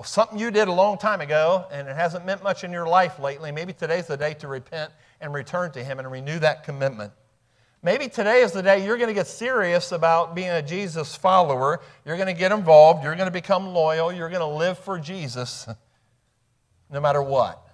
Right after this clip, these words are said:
Some of you may just need to be more of a part of his church. That's the next verses. Ver-, very next verse, verse forty-two and following, describes the early church. How they got together 'cause they needed each other as these new followers of Jesus. They had to be together.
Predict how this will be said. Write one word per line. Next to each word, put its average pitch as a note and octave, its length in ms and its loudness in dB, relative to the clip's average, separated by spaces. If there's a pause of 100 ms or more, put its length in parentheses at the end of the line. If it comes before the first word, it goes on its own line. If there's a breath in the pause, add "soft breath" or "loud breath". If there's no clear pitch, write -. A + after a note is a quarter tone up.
(1500)
Some E3 200 -10
of D3+ 60 -10
you C#3+ 80 -10
may D3+ 140 -6
just C#3 200 -14
need C#3+ 160 -10
to D3 60 -12
be D3 100 -10
more D3 260 0
of B2 80 -4
a A#2 60 -10
part D3+ 260 0
of C#3+ 80 -8
his C#3 160 -8
church. E3+ 400 -8
That's C#3+ 200 -4
the D3+ 140 -4
next G#3+ 220 -2
verses. B2 400 -6
Ver-, D3+ 180 -8
very F#3 220 0
next C4+ 160 -4
verse, A3+ 220 0
verse F3 200 -6
forty-two A#3+ 460 -4
and G3+ 100 -8
following, C#3 440 2 (180 soft breath)
describes E3+ 460 -2
the C#3 100 -10
early F3+ 260 -2
church. C#3 500 -10 (480)
How F3 120 6
they E3 100 2
got D3 400 6
together G#3+ 400 4
'cause G3 180 -6
they D3+ 140 -2
needed A3+ 380 -4
each A#3 200 -8
other F#3+ 360 2
as E3 140 0
these D3+ 220 -10
new F3+ 180 -6
followers F3 540 0
of D3 140 -6
Jesus. D#3+ 460 -14 (160 soft breath)
They D#3+ 140 -4
had G3 320 -2
to G#3+ 80 -4
be F#3 140 -6
together. E3 460 2